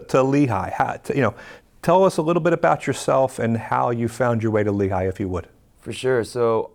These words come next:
Speaker 2: I grew up, right, in the Philippines as the son of an immigrant. So my dad, uh, you know, worked his butt off, uh, when he was in California,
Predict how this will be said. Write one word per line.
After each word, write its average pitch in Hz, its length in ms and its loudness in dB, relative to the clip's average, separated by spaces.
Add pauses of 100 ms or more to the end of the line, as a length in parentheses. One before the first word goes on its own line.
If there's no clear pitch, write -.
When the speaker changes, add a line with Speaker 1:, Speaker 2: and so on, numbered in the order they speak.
Speaker 2:
I 131 140 4
grew 135 300 0
up, 123 220 4
right, 110 260 2
in 120 120 -4
the 123 80 -4
Philippines 107 840 -6
as 101 120 -8
the 107 60 -8
son 117 180 -2
of 107 100 -6
an 110 100 -4
immigrant. 101 420 -4
So 104 80 -12
my 101 180 -6
dad, 107 440 0 (400)
uh, 101 340 2
you 98 80 -4
know, 98 100 -4
worked 104 220 -6
his 92 120 -8
butt 101 260 -2
off, 98 480 2
uh, 101 260 -2
when 101 140 -4
he 101 80 -2
was 98 120 -4
in 98 60 -8
California, 107 760 2